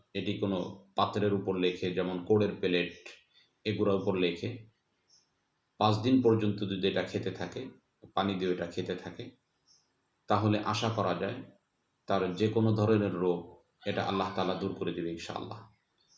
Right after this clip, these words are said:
এবং তার মেধাশক্তিকে আল্লাহ তাআলা শক্তিশালী করে দিবে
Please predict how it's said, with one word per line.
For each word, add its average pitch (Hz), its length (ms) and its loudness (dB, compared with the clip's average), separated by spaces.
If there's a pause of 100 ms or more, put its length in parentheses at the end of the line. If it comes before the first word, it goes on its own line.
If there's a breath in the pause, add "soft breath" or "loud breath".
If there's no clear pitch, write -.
(140)
এবং 104 320 0
তার 98 160 -2
মেধাশক্তিকে 101 720 0
আল্লাহ 95 380 -6
তাআলা 90 380 -2
শক্তিশালী 92 480 -4
করে 87 220 -4
দিবে - 360 -10